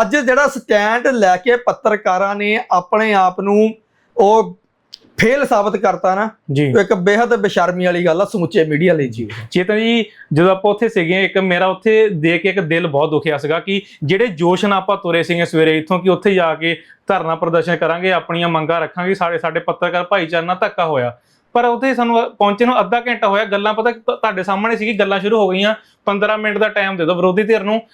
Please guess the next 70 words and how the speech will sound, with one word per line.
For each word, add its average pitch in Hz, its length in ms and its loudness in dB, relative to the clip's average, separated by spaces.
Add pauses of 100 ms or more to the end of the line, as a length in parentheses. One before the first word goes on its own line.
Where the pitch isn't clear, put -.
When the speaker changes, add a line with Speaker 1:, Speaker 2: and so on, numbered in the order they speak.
(160)
Speaker 2:
ਆ 180 120 2
ਕੇ 196 100 -2
ਮਾਫੀ 190 320 0
ਮੰਗ 180 240 0
ਲਈ, 196 120 0
ਅਸੀਂ 196 100 -2
ਸਾਰਾ 185 200 -2
ਕੁਝ 190 160 -2
ਰਫਾ 160 200 -2
ਦਫਾ 147 220 -2
ਕਰ 147 160 0
Speaker 1:
ਯਾਰ, 233 100 4
Speaker 2:
ਦਾਂਗੇ।" 214 120 2
ਇਹ 180 60 0
Speaker 1:
ਇਨਵੀਟੇਸ਼ਨ 233 240 2
Speaker 2:
ਕਿਹੜੀ 247 160 0
Speaker 1:
ਦੇਣ 254 120 0
Speaker 2:
ਚੀਜ਼ 233 100 -2
Speaker 1:
ਗਏ 240 80 2
Speaker 2:
ਹੋਈ? 220 80 0
Speaker 1:
ਸੀਗੇ। 208 220 2 (160)
Speaker 2:
ਜੀ, 185 60 2
ਬਿਲਕੁਲ। 202 320 2
ਮੈਂ 226 160 -2
ਇਸ 240 100 2
Speaker 1:
ਅਸੀਂ 233 160 -2
Speaker 2:
ਕਰਕੇ 233 160 0
Speaker 1:
ਇਨਵੀਟੇਸ਼ਨ 254 320 0
ਦਿੱਤਾ 254 280 0
ਸੀਗਾ 262 360 0 (180)
Speaker 2:
ਜੀ। 180 100 0
Speaker 1:
ਉੱਥੇ 240 160 2
ਦਸ 233 140 -2
ਪੱਤਰਕਾਰਾਂ 208 500 2
ਨੂੰ। 202 180 -2
Speaker 2:
ਜੀ। 156 200 0
Speaker 1:
ਮੈਂ 190 200 0
ਉੱਥੇ 226 160 0
ਕਿਹਾ 214 260 2
ਵੀ 262 100 -4
ਇੱਕ 247 120 -4
ਭਾਈ 233 240 0
ਸਾਹਿਬ 196 220 2
ਨੂੰ। 214 160 -4 (120)
Speaker 2:
ਜੀ, 156 180 0
ਜੀ। - 20 -2
Speaker 1:
ਤੇ 139 100 2
ਗੱਲ 240 260 4
ਤਾਂ 269 140 2
ਉਹੀ 277 260 2
ਆ 285 140 2
ਯਾਰ, 294 140 2
ਜੇ 277 160 2
ਤੁਸੀਂ 277 260 0
ਜੁੱਤੀਆਂ 226 540 2
ਹੀ 302 40 0
ਚੱਟਣੀਆਂ 254 500 2
ਲੀਡਰਾਂ 233 360 2
ਦੀਆਂ, 214 340 0
Speaker 2:
ਹੂੰ। 135 140 -10 (120)
Speaker 1:
ਜੁੱਤੀਆਂ 247 480 2
ਚੱਟ 233 300 0
ਕੇ 247 200 2
ਵੀ 277 140 -2
ਜੇ 262 100 2
ਜੁੱਤੀਆਂ 233 460 2
ਖਾਣੀਆਂ 240 480 0
ਲੀਡਰਾਂ 220 320 2
Speaker 2:
ਹੂੰ। 214 80 2
Speaker 1:
ਦੀਆਂ, 208 280 2